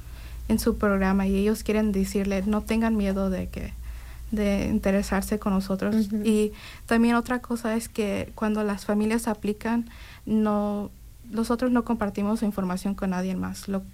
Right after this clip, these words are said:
Speaker 1: toda su información que nos da nosotros se queda en nuestra
Speaker 2: Confidencial.
Speaker 1: ofici-, ajá, es confidencial, se queda con nuestra oficina. Entonces,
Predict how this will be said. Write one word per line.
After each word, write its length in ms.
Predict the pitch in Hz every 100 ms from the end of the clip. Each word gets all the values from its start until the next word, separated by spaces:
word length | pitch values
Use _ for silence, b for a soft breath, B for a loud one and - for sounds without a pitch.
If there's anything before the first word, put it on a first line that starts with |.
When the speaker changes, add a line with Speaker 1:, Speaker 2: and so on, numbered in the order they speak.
| - - -
Speaker 1:
toda 260 | 233 240
su 120 | 240
información 480 | 233 226 202 196 214
que 120 | 214
nos 140 | 208 202
da 220 | 190 196
nosotros 560 | 202 196 208 208 233 240 B B -
se 140 | 208
queda 220 | 208 214
en 60 | 226
nuestra 220 | 208 202
Speaker 2:
Confidencial. 280 | 208 208 175
Speaker 1:
ofici-, 100 | 165
ajá, 240 | 220 214 220
es 160 | 226
confidencial, 640 | - 208 208 190 190 196 220
se 140 | 196
queda 260 | 190 190 190
con 140 | 190
nuestra 240 | 208 - 220
oficina. 560 | - 208 202 196 196 196 B B B -
Entonces, 760 | 208 208 214 214 208 196